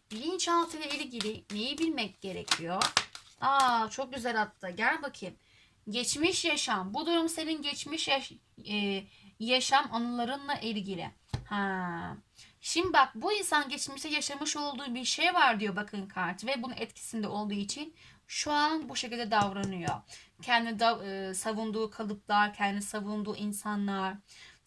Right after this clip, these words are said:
Yani bunun sebebi tamamen geçmişte olan bir konudan dolayı böyle olduğunu bizlere bahsediyor. Bakın kartları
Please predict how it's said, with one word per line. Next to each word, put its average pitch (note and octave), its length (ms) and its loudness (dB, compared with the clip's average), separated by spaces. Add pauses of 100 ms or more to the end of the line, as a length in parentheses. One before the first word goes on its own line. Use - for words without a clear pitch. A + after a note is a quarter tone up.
(140)
Yani G3+ 260 2
bunun B3 200 -2
sebebi B3+ 340 -4
tamamen B3+ 440 0
geçmişte A3+ 480 -2
olan A#3 380 0
bir A3+ 80 -8
konudan A#3+ 560 0
dolayı G#3 300 -2
böyle F#3 220 -2
olduğunu F#3 480 -6
bizlere F3+ 420 -4
bahsediyor. F3+ 480 -4
Bakın F#3 240 -12
kartları G#3 640 -4